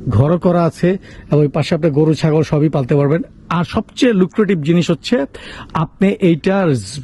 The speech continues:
কাউন্টির সাথে আলাপ করে জোনিং করে maybe আপনি এখানে আরো ভবিষ্যতে, ভবিষ্যতের কথা বলছি, এখনকার কথা না, ভবিষ্যতে কেউ যদি মনে করেন ডিভাইডেড করে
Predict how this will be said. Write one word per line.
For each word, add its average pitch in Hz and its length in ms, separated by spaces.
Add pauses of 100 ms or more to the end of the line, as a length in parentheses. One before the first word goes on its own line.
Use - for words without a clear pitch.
(120)
কাউন্টির 165 340
সাথে 180 220
আলাপ 156 300
করে 165 200
জোনিং 151 420
করে 143 300 (460)
maybe 175 400 (420)
আপনি 175 400
এখানে 175 260 (120)
আরো 156 540
ভবিষ্যতে, 160 520
ভবিষ্যতের 185 500
কথা 135 160
বলছি, 120 320 (480)
এখনকার 156 420
কথা 151 200
না, 156 100
ভবিষ্যতে 170 400
কেউ 151 160
যদি 147 180
মনে 143 200
করেন 143 200
ডিভাইডেড 147 460
করে 185 180